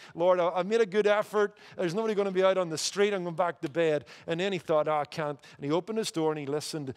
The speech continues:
And he didn't hear anybody for a while. And then he heard the pitter-patter feet of a man coming along the sidewalk under an umbrella.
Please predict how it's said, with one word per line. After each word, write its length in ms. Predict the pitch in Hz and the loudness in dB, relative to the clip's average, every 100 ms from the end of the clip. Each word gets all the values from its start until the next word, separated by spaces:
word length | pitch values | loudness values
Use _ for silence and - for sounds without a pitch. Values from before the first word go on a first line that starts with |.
| - | -12
And 80 | 151 | -10
he 80 | 131 | -4
didn't 200 | 180 196 | -4 -4
hear 100 | 202 | -4
anybody 320 | 190 175 165 | -4 -4 -6
for 140 | - | -4
a 20 | |
while. 140 | 147 143 | -2 -2
And 100 | 151 | -4
then 80 | 151 | -8
he 60 | |
heard 200 | 135 151 | -8 -8
the 80 | 127 | -10
pitter-patter 640 | - - 170 160 160 147 | -10 -8 -8 -8 -8 -8
feet 240 | 127 - 139 | -8 -8 -8
of 80 | 123 | -8
a 60 | |
man 260 | 127 135 139 | -8 -8 -8
coming 300 | - 147 135 | -10 -12 -8
along 260 | 123 127 | -6 -8
the 60 | 127 | -8
sidewalk 560 | - 143 135 127 127 - - _ | -10 -8 -6 -4 -6 -8 -20 _
under 260 | 147 147 143 | -8 -6 -4
an 60 | |
umbrella. 600 | 135 123 117 123 113 120 | -6 -8 -8 -8 -8 -12